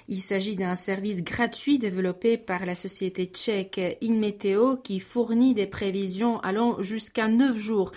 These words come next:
Un outil en ligne très utile et très agréable car il dispose d'une interface graphique particulièrement réussie.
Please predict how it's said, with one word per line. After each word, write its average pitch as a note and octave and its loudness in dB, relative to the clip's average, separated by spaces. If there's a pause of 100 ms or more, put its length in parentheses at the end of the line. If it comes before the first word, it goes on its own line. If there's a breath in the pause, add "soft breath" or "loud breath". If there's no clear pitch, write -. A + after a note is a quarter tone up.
(220 loud breath)
Un A3+ 6
outil D4+ 2
en A3+ 2
ligne A#3 6
très D4+ 0
utile C4+ 2
et A#3+ 4
très D#4 0
agréable A#3+ 2 (220 loud breath)
car G3+ -4
il G3 -2
dispose G3 -4
d'une F3+ 0
interface A#3+ 0
graphique A#3+ -2
particulièrement C4+ 0
réussie. A#3+ 0